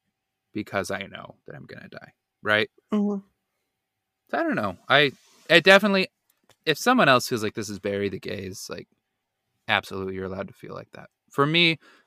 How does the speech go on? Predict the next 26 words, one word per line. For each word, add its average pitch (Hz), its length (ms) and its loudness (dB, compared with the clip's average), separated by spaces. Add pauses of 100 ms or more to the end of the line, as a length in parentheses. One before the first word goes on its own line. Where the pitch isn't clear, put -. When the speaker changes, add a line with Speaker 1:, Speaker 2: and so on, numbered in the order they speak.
(100)
Speaker 1:
because 127 220 4
she - 80 -4
never 127 200 2
died 107 260 6
on 104 120 4
panel 101 580 -4
and 101 100 -10
because 95 240 -4
it 95 80 -12
seemed 95 320 -10
to 104 80 -10
just 92 240 -10
be 95 260 -10 (360)
a 110 60 -2
motivation 101 680 0
for 95 100 -12
her 95 100 -14
character 107 520 -8
arc, 131 240 -4 (1120)
it 98 160 -8
didn't 98 400 -8 (880)
rub 95 400 -4
me - 260 -16
the - 100 -18
wrong - 260 -16
way. - 280 -20